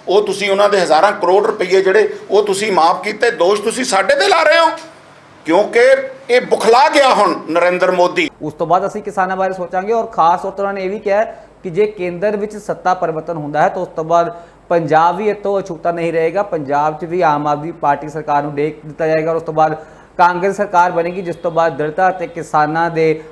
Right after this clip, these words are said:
Speaker 2: ਹੱਕਾਂ ਦੀ ਰਾਖੀ ਕੀਤੀ ਜਾਏਗੀ, ਉਹਨਾਂ ਨੂੰ ਸਾਰੇ ਅਧਿਕਾਰ ਦਿੱਤੇ ਜਾਣਗੇ, ਚਾਹੇ ਫਸਲਾਂ ਦੀ ਗੱਲ ਹੋਏ ਜਾਂ ਦਲਿਤਾਂ ਨੂੰ ਪੋਸਟ ਮੈਟ੍ਰਿਕ, ਅ, ਸਕਾਲਰਸ਼ਿਪ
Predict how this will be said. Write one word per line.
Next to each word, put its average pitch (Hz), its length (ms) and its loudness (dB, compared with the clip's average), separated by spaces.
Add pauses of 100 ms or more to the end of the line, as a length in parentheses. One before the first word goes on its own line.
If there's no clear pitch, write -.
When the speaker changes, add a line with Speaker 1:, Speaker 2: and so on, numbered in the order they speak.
(180)
Speaker 2:
ਹੱਕਾਂ 175 300 -2
ਦੀ 190 100 0
ਰਾਖੀ 165 240 -4
ਕੀਤੀ 165 260 -18
ਜਾਏਗੀ, 165 340 -2
ਉਹਨਾਂ 180 140 -4
ਨੂੰ 180 120 -6
ਸਾਰੇ 160 380 0
ਅਧਿਕਾਰ 156 500 0 (300)
ਦਿੱਤੇ 156 260 -6
ਜਾਣਗੇ, 170 280 0
ਚਾਹੇ 156 200 0
ਫਸਲਾਂ 156 380 -4
ਦੀ 160 120 -8
ਗੱਲ 151 140 0
ਹੋਏ 156 260 -2
ਜਾਂ 160 220 -2
ਦਲਿਤਾਂ 147 400 -2
ਨੂੰ 165 100 -8
ਪੋਸਟ 156 340 -4
ਮੈਟ੍ਰਿਕ, 151 400 -8
ਅ, - 480 -4
ਸਕਾਲਰਸ਼ਿਪ 196 520 -2